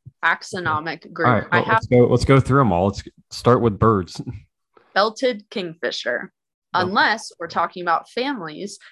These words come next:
Speaker 2: then the woodpecker family, Picadee. And then if we're talking about raptors, the crested caracara. Um,
Speaker 1: <laughs>
Speaker 2: what else? If we're talking about herons, it's the American bittern.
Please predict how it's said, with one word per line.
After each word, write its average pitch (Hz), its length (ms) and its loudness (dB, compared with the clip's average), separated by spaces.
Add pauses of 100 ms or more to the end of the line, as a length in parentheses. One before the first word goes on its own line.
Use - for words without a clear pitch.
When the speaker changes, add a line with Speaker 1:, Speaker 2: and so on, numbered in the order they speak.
(120)
Speaker 2:
then 208 420 0 (400)
the 214 140 0
woodpecker 208 480 -2
family, 160 560 -10 (300)
Picadee. - 440 -4 (680)
And 214 160 2
then 269 400 0 (120)
if 185 180 -2
we're 196 80 -6
talking 196 280 -2
about 196 280 -2
raptors, 233 640 -4 (220)
the 214 120 -8
crested 233 400 -6
caracara. 240 720 -4 (440)
Um, 202 840 -2 (260)
Speaker 1:
<laughs> - 240 -20
Speaker 2:
what 202 160 2
else? - 240 -2
If 208 100 -6
we're 240 80 -2
talking 254 180 -2
about 240 200 0
herons, 202 680 -4
it's - 160 -12
the 202 80 2
American 208 520 -2
bittern. 220 400 0